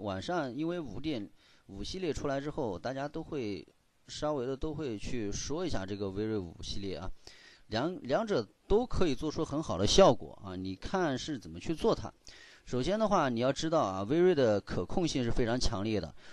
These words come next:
如果说你想要做一个非常，你比如说国际，国际的一些渲染大师，他们用微锐是最多的。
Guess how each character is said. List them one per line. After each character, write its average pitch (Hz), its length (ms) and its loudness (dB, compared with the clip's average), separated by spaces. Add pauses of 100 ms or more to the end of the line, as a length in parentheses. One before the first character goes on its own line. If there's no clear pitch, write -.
(120)
如 196 180 10
果 147 140 12
说 156 120 6
你 139 140 4
想 101 180 4
要 117 140 4
做 135 160 2
一 127 60 0
个 120 100 2
非 175 240 2
常， 113 420 -4 (360)
你 120 120 -4
比 135 120 2
如 131 80 6
说 143 120 6
国 110 240 2
际， 139 540 0
国 107 220 0
际 156 160 -2
的 139 40 0
一 120 80 0
些 - 160 0
渲 - 140 4
染 92 160 0
大 107 160 -4
师， 101 260 -4 (240)
他 139 200 -2
们 156 200 4
用 127 220 4
微 123 100 2
锐 147 200 4
是 113 180 -2
最 110 180 0
多 117 300 4
的。 107 240 -2